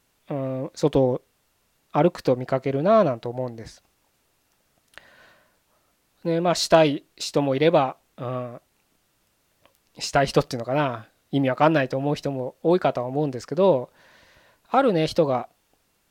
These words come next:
なんかタトゥーを入れたみたいなね、ニュースを見まして、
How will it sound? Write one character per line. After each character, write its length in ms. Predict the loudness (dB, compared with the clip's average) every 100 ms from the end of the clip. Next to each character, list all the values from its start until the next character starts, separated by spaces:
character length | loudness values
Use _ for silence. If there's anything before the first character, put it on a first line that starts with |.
| _ _ _ _ -10
な 160 | -8
ん 40 | -6
か 100 | -2
タ 140 | -2
ト 140 | 0
ゥ 40 | 2
ー 80 | 2
を 80 |
入 80 | 0
れ 80 | 0
た 140 | 0
み 100 | 0
た 120 | -4 -12
い 60 |
な 100 | -14
ね、 240 | -14 -14 _
ニ 100 | -10
ュ 20 | -8
ー 20 |
ス 140 | -8
を 80 | -12
見 120 | -10
ま 140 | -10 -10
し 100 | -8
て、 400 | -6 -6 -8